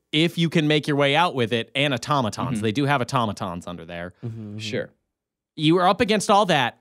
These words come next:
Speaker 1: or the walk of shame out of a bar when the bartender says, "You're not twenty-one, I don't believe you."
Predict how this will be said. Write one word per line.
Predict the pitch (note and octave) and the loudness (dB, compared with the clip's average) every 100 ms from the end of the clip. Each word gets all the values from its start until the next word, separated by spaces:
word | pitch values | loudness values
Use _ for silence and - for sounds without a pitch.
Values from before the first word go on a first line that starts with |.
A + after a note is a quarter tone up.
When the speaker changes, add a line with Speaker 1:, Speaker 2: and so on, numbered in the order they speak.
| - | 4
Speaker 1:
or | A#3+ A3+ D#3+ C#3+ C#3+ _ _ _ _ _ _ _ _ _ _ _ _ _ _ _ | 6 6 6 2 -2 _ _ _ _ _ _ _ _ _ _ _ _ _ _ _
the | B2+ D3 | 0 2
walk | C#3 D#3 D3+ | 6 6 4
of | D3 | 0
shame | - C#3+ B2+ | 0 2 2
out | C3+ C3 | 2 2
of | B2 | 2
a | A2 | 2
bar | C3 A#2 A2 | 2 2 0
when | G2+ G#2+ G#2 G#2+ | 2 2 2 0
the | A2 | -2
bartender | G#2 A2+ A2 B2 G#2 G2 | 0 0 2 0 0 0
says, | A#2 G2+ F#2+ | 0 0 -2
"You're | G2+ G#2+ | -2 0
not | G#2 G#2+ | 0 -4
twenty-one, | - G#2+ G2+ G2 G2 | -4 -2 -2 -2 -2
I | F#2 | -4
don't | F2+ F#2 | -6 -8
believe | F#2 F#2 E2 - | -8 -12 -14 -18
you." | E2 | -20